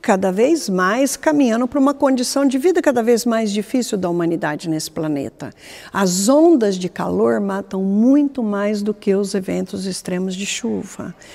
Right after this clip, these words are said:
E nós estamos batendo recorde atrás de recorde de aumento de temperatura. E os estúpidos continuam querendo desmatar geral. Qual é,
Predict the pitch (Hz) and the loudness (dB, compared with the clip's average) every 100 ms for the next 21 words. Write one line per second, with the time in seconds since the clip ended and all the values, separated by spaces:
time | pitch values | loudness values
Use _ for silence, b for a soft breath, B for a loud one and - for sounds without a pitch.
0 | B B 208 202 185 - 196 190 185 180 | B B 2 2 0 -2 0 0 -2 -4
1 | - 220 226 233 214 - 214 220 - 226 | -2 -2 -2 -2 -4 -2 -2 -2 -2 -4
2 | - 226 220 214 208 202 220 196 202 202 | -2 -6 -4 -4 -4 -2 -2 0 0 -2
3 | - 214 - 208 214 208 190 190 208 - | -6 -12 -8 -8 -4 -2 -2 -2 -4 -6
4 | 208 202 202 208 262 202 135 - B B | -6 -2 -2 0 2 2 0 -6 B B
5 | B B B B _ _ _ _ _ _ | B B B B _ _ _ _ _ _
6 | _ 269 269 247 - - _ 466 - - | _ 4 6 2 0 -6 _ 2 2 0
7 | 196 160 - - - - - - _ _ | 0 0 -4 -8 -10 -10 -12 -18 _ _
8 | - 277 269 - 254 254 277 277 233 196 | 2 4 4 2 0 2 2 2 0 -2
9 | 220 240 240 190 190 196 160 147 151 - | -2 0 0 0 2 0 0 -6 -10 -6
10 | 175 170 170 180 160 156 - - - - | -4 -2 -4 -4 -6 -6 -10 -12 -14 -16
11 | - _ _ _ _ _ _ - 208 175 | -20 _ _ _ _ _ _ -8 -4 -2
12 | 165 170 190 240 339 392 | 0 0 2 2 0 -4